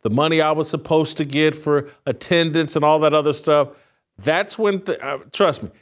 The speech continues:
if he can't buy the players he wants out of the transfer portal, he's gonna blame Colorado, eh, because, again, the recruiting thing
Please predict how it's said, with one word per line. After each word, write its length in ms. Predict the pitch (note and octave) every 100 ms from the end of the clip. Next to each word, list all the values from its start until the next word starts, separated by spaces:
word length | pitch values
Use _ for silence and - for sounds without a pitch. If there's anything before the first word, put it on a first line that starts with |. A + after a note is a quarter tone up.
| -
if 140 | C3 F3+
he 100 | G#3
can't 540 | - B3+ - C3 A2+
buy 460 | F3+ F3+ D3 G2+ F2+
the 80 | G#2+
players 460 | - D3+ D#3+ D#3
he 100 | F3+
wants 340 | D#3+ D#3 D3+ D#3
out 140 | C#3+
of 60 | C3+
the 60 |
transfer 520 | C#3+ E3+ D#3+ C#3+ B2+ A2
portal, 500 | - A#2 A2+ A#2 - _ _ _
he's 280 | D#3 E3 E3+
gonna 220 | F3 E3+
blame 360 | D3+ D3+ D3+ C#3+
Colorado, 920 | C#3+ C#3 C#3 C3 A#2 A2 G#2+ G#2+ G#2 _ _ _ _ -
eh, 60 | C3+ B2
because, 320 | A#2+ C3 A#2
again, 280 | B2 B2+ G2+
the 80 | A2+
recruiting 420 | A#2+ E3+ F3 D#3+
thing 360 | D3+ C#3 C3